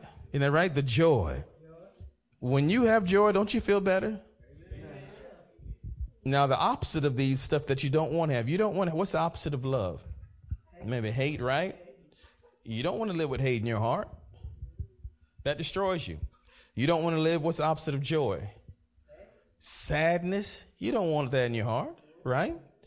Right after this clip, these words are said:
And, uh, what's the opposite of peace? Warring, right? You don't want that in, in your heart.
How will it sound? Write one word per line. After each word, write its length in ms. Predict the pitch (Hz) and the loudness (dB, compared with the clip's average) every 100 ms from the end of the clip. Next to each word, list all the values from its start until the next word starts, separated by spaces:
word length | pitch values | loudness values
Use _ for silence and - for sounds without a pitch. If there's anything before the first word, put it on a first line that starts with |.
| - - - - _ - | -20 -20 -20 -20 _ -4
And, 460 | 127 127 127 123 | 0 2 0 2
uh, 240 | 123 123 127 | 4 4 2
what's 200 | 131 175 | 0 0
the 80 | 175 | 0
opposite 260 | 165 160 139 | 0 0 -2
of 60 | |
peace? 460 | 185 139 82 - - - _ _ _ _ _ _ _ _ _ _ _ - - - 78 - - | -2 -2 -4 -8 -12 -16 _ _ _ _ _ _ _ _ _ _ _ -20 -20 -18 -16 -18 -16
Warring, 680 | 101 123 151 185 170 117 95 | -4 2 4 4 2 2 0
right? 380 | 90 123 214 262 - _ _ - | 0 2 0 -4 -14 _ _ -4
You 80 | |
don't 120 | 247 190 | 0 2
want 160 | 160 | 2
that 140 | 147 123 | 0 0
in, 80 | 113 104 | -2 -4
in 120 | 127 | -4
your 100 | 113 | -2
heart. 260 | 101 147 | 0 -2